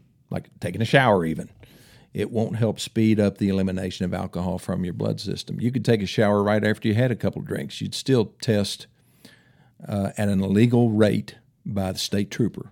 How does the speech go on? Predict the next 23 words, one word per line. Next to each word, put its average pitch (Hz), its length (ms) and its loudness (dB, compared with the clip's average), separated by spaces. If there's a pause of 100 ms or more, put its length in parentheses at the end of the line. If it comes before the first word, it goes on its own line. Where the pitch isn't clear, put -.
(120)
that 87 140 -8
just - 240 -4
pulled 120 300 -4
you 131 160 0
over. 156 280 -4 (760)
So 139 180 6
the 131 100 6
next - 260 2
question 160 320 4
is, 131 80 0
well, 143 100 2
how 214 120 6
much 214 240 6
alcohol 165 560 4
is 139 140 0
too 170 160 4
much? 170 340 4
Well, 135 260 4 (640)
according 214 400 6
to 180 160 8
the 151 220 8
experts, - 720 0 (680)
um, 101 540 -6